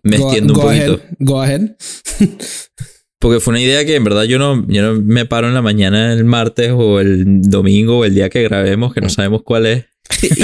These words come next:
Speaker 1: digo, "Verga". <laughs> Digo, "Verga, ¿de dónde provendrá la justicia verdadera?". O sea, y se me cae ni esta vaina en la cabeza. Yo creo que proviene de las cortes. ¿Por qué? Porque la justicia como concepto es tan difícil de llegarle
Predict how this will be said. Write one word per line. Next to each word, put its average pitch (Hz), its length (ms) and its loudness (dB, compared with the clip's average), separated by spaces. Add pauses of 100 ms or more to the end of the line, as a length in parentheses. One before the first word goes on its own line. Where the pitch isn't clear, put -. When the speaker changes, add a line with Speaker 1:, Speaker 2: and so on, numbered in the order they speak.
Speaker 1:
digo, 113 240 0
"Verga". - 440 -2
<laughs> - 1700 -6 (1000)
Digo, 135 120 0
"Verga, 123 280 0
¿de 101 100 0
dónde 135 300 0
provendrá 123 520 0
la 135 80 0
justicia 135 520 0
verdadera?". 107 720 0
O - 60 -4
sea, 120 220 0
y 101 80 0 (320)
se - 100 -4
me 92 120 -2
cae 101 220 -2
ni 113 60 0
esta 101 180 -2
vaina 117 120 0
en 131 40 0
la 131 80 0
cabeza. 117 220 0
Yo 101 120 2
creo 107 120 0
que 170 100 -2
proviene 107 300 0
de 180 100 0
las - 160 -8
cortes. 135 360 -2
¿Por - 180 -2
qué? 113 200 -2 (500)
Porque 110 220 0
la 107 100 0
justicia 143 680 -2
como 139 240 -4
concepto 117 680 -4
es 107 140 -4
tan 120 180 -4
difícil 107 400 -4
de 110 100 0
llegarle 104 640 2